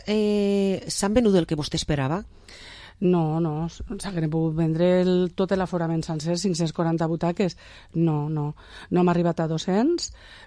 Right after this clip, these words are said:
Speaker 2: però també pense que hi ha que crear un públic,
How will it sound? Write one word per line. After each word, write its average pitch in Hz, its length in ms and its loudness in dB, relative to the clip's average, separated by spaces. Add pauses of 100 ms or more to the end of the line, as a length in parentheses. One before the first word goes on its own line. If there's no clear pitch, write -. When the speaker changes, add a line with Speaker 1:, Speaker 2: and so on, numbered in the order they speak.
Speaker 2:
però 190 280 4
també 185 300 2
pense 220 300 2
que 285 100 2
hi 240 60 2
ha 202 40 -2
que 202 140 0
crear 170 240 0
un 160 160 -2
públic, 202 460 -2